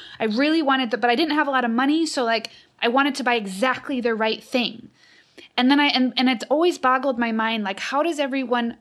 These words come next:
always know to buy the hip stuff? Whereas, like, I don't, I can never decide what thing to buy. I just know I wanna buy one thing that'll, like, make the look. And then I realized what they,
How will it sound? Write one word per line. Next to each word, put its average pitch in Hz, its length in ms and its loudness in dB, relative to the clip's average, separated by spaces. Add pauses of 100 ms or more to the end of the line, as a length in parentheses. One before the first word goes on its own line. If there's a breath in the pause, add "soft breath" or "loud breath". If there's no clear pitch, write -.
always 269 440 0
know 226 580 2 (300 soft breath)
to 254 120 -2
buy 208 640 -2 (160)
the 220 80 -4
hip 240 240 -2
stuff? - 480 -2
Whereas, 226 200 0
like, 220 220 -2
I 233 80 2
don't, 262 280 -2
I 220 100 -6
can 262 140 -2
never 247 180 0
decide 240 500 -2
what 226 180 -2
thing 214 300 -8
to 220 100 -10
buy. 196 280 0
I 214 120 0
just 214 180 -8
know 226 100 -4
I 208 80 -2
wanna 208 240 -2
buy 208 260 -4 (320 soft breath)
one 233 300 2
thing 202 500 0 (320 soft breath)
that'll, 214 240 2
like, 202 240 2
make 220 220 0
the 240 100 2
look. 214 340 0 (320 loud breath)
And 233 360 -2 (800)
then 285 180 2
I 320 100 4
realized 269 600 0
what 269 320 -2
they, 277 280 0